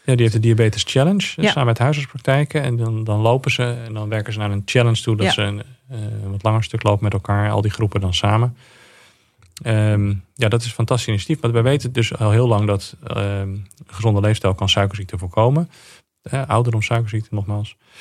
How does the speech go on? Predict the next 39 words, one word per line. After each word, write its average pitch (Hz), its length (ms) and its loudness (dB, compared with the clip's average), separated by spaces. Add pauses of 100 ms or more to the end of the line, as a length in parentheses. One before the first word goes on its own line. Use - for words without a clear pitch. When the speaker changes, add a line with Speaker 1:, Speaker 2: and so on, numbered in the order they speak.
(320)
Speaker 1:
Ehm, 104 500 4 (400)
en, 117 360 2 (440)
ehm, 98 560 0 (340)
de 165 300 -20
laatste 120 280 2
jaren 101 220 2
is 95 100 -2
onomstotelijk 101 540 0
vast 113 180 0
komen 92 200 0
te 95 60 -6
staan 92 220 -2
dat 107 120 0
je 101 80 -2
beginnende 95 600 0 (640)
type - 200 -10
twee 90 220 -4
diabetes 90 640 -6 (340)
kunt 139 180 0
omkeren. 92 500 2
Dat 95 100 -4
je - 60 -8
dat, 104 140 -4 (120)
dat 101 140 -2
met 98 140 -2
leefstijl 117 320 2
kunt 110 140 0
genezen. 90 460 0
Speaker 2:
Ja. 123 60 4
Speaker 1:
Hè? 120 60 -2
Wat 104 140 2
we 110 60 2
altijd 113 340 2
met 95 160 -2
pillen 104 280 2
en, 92 280 -4
en, 92 180 -8 (400)
eh, 123 60 -8
later 95 300 -4